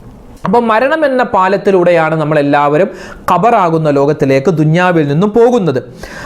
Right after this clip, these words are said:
അപ്പോൾ ഈ മരണപ്പെട്ടു പോയ ആളുകളെ നമ്മൾ പ്രത്യേകം ഓർക്കുകയും അവർക്ക് വേണ്ടി ദുആ ചെയ്യുകയും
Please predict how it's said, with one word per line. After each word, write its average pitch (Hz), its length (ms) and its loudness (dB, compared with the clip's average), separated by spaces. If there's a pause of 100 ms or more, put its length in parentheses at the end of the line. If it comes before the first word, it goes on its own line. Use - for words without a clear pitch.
അപ്പോൾ 220 560 -2
ഈ 240 40 2
മരണപ്പെട്ടു 285 720 0
പോയ 247 280 2
ആളുകളെ 202 580 0
നമ്മൾ 180 260 0
പ്രത്യേകം 175 520 0
ഓർക്കുകയും 160 720 2
അവർക്ക് 180 280 0
വേണ്ടി 160 280 0
ദുആ 156 380 2
ചെയ്യുകയും 147 600 0